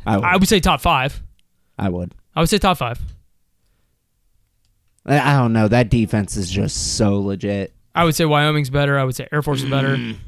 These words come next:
Speaker 2: Pretty, pretty confidently,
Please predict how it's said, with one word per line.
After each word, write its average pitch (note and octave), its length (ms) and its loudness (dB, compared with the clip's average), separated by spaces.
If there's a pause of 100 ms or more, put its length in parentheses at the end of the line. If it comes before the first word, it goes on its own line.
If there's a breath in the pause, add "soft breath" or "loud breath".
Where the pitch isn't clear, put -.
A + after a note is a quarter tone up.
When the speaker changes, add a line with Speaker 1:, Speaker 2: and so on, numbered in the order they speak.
(1500)
Speaker 2:
Pretty, E3 320 2
pretty E3 280 -2
confidently, B2 500 -6